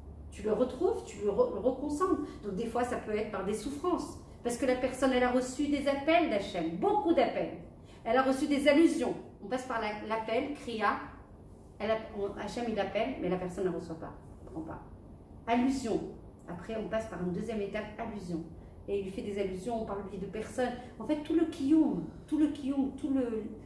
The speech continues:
tout le monde, en fait, nous parle. La nature, les personnes qui sont autour de nous, les événements. Tout ça, c'est une expression d'Hachem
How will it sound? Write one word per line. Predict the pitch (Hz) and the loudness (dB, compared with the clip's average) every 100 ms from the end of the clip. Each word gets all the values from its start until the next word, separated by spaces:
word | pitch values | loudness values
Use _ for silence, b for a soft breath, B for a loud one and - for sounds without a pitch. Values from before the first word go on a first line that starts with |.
| B | B
tout | - | -2
le | 285 | 4
monde, | 262 277 311 226 170 - - | 6 6 6 2 -4 -8 -8
en | 185 | -6
fait, | - 254 220 | -2 -4 -2
nous | 175 | -2
parle. | 170 170 156 151 175 - - - - | -2 -4 -6 -8 -12 -14 -18 -16 -4
La | 175 | 0
nature, | 170 175 - 233 208 175 165 | 0 0 -8 -8 -6 -4 -6
les | |
personnes | 156 175 - 247 | -6 -8 -6 -6
qui | 247 | -6
sont | 240 208 | -6 -6
autour | 196 185 | -6 -4
de | 180 | -2
nous, | 175 170 B B | 0 -2 B B
les | 190 180 | -2 0
événements. | 202 202 220 247 392 - | 0 0 0 -2 -4 0
Tout | 392 | 0
ça, | - 440 453 - | 2 0 0 4
c'est | 349 - B B - | 4 4 B B 6
une | 285 | 8
expression | 359 - - 339 - - 359 | 8 6 -2 -2 -2 0 2
d'Hachem | 285 262 349 392 | 2 0 0 0